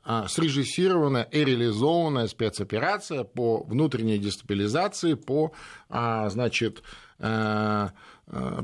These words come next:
по, э, разрушению вот той наметившейся, э, нормализации отношений между Россией и Грузией.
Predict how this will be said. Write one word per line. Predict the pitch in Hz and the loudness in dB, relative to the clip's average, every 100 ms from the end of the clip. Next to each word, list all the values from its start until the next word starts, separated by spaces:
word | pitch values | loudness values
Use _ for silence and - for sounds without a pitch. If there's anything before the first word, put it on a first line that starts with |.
| - | -2
по, | 135 127 127 - | 2 2 0 -4
э, | - 117 - | -4 -2 0
разрушению | 143 147 139 131 - 185 190 156 113 110 | 0 2 2 0 0 2 4 4 2 2
вот | 101 113 | 0 -2
той | - 156 120 | 2 2 4
наметившейся, | 120 131 143 135 107 - 113 92 - 104 104 - | 2 2 0 0 -2 0 2 2 2 0 0 -6
э, | - 101 98 107 104 | -8 -4 -4 -4 -2
нормализации | 110 101 113 113 110 117 98 107 | -2 0 0 0 -2 -4 -4 -6
отношений | 98 110 107 - 160 131 | -6 -4 -2 -2 -2 0
между | 104 101 98 | 0 0 0
Россией | 107 104 - 107 | -2 -2 -4 -4
и | |
Грузией. | 98 90 | -4 -8